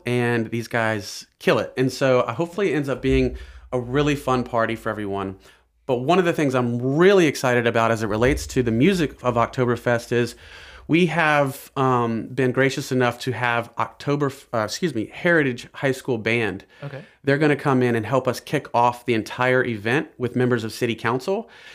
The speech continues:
Speaker 1: um, including our city manager, uh, Winter. And they are going to really be the,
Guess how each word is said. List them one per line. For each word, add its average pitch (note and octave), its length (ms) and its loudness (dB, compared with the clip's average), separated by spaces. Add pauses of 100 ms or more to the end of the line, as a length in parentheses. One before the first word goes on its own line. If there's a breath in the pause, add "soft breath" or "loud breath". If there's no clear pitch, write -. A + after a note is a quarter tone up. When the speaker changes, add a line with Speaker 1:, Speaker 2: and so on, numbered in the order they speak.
(180 loud breath)
Speaker 1:
um, A2+ 280 -2
including A2+ 360 -4
our G#2+ 140 -4
city A#2 240 -6
manager, C3 640 -4
uh, G#2 440 -2
Winter. G3 420 -6 (400 soft breath)
And B2 640 2
they B2 280 0
are B2+ 100 4
going A#2+ 220 0
to A2+ 640 -2
really B2 300 2
be A#2 180 2
the, A2 300 0